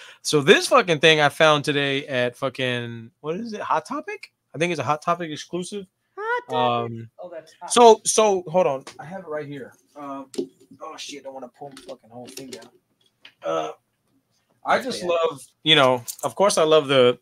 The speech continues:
Speaker 1: the fucking Pretty Woman mask, but it just looks great. Like, I'm gonna take it out, and I'm, I'm an out of box collector, but these bobbleheads just,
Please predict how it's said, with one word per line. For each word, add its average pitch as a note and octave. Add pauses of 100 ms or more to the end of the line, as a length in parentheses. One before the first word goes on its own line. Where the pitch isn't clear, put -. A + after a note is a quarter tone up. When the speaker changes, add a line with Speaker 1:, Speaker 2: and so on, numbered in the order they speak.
(160)
Speaker 1:
the C#3
fucking C#3
Pretty D#3
Woman C3+
mask, G#2
but G#2+ (520)
it F3
just A3
looks D3+
great. B2+ (300)
Like, A#2+
I'm C3+
gonna D#3
take D3
it C#3
out, C3+
and A2+
I'm, C3
I'm C#3
an C#3
out C#3+
of E3+
box F3
collector, E3
but B2+
these B2+
bobbleheads C#3
just, B2+